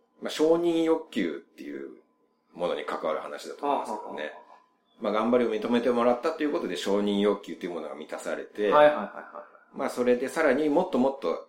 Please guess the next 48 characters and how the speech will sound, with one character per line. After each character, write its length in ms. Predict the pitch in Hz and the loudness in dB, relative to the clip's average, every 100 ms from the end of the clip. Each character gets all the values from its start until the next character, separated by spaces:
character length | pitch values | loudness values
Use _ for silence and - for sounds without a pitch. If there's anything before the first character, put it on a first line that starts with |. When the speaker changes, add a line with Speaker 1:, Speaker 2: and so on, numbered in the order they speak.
| _ | _
Speaker 1:
そ 140 | 82 | -12
の 80 | 78 | -6
欲 240 | 82 - | -4 -6
求 320 | - 80 78 80 | -12 -12 -8 -6
を 240 | 76 - | -8 -8
満 120 | 82 80 | -12 -10
た 80 | 78 | -10
し 60 | |
て 60 | 76 | -10
ほ 80 | 71 | -10
し 140 | 80 | -10
い 40 | 76 | -8
な 140 | 71 | -8
と 100 | - | -4
思 120 | 113 | -4
っ 20 | |
て 80 | 78 | -4
頑 180 | 73 71 | -4 -4
張 80 | 67 | -6
る 160 | 60 - | -6 -6
っ 40 | |
て 60 | 170 | -2
い 20 | |
う 0 | |
こ 0 | |
と 0 | |
だ 0 | |
と 80 | 113 | -2
思 120 | 101 | -4
い 40 | |
ま 60 | 101 | -8
す 120 | - | -4
ね。 60 | 226 | -4
Speaker 2:
そ 60 | 240 | -4
う 200 | - - | -10 -18
で 60 | |
す 120 | - | -2
ね。 80 | 226 | 0
で、 80 | 226 | 2
こ 260 | 339 370 381 | 8 10 10
う 60 | |
い 100 | 349 | 8
う 140 | 381 349 | 8 8
の 100 | 349 | 8
が 180 | 330 214 | 8 8
五 100 | 233 | 6
十 160 | 240 | 4
個 460 | - - - - | 0 2 2 0